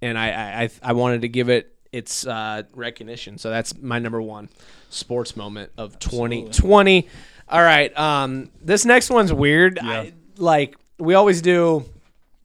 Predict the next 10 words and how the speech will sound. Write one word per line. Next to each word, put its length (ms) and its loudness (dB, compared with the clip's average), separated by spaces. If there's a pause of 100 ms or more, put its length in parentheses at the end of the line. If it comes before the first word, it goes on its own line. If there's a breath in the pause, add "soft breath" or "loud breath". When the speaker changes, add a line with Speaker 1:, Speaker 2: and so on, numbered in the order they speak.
(160)
Speaker 1:
uh, 220 -2
twenty, 600 -2
we 160 2
always 220 6
do 160 4
a 60 4
year-end 600 -2
M 200 0
V 180 -6
P 420 -6